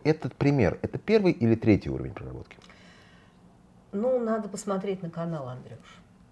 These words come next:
Speaker 2: Потому что в том случае, если вот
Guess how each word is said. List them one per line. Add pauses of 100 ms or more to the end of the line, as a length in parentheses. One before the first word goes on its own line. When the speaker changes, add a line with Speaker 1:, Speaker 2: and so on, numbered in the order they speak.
(120)
Speaker 2:
Потому
что
в
том
случае,
если (180)
вот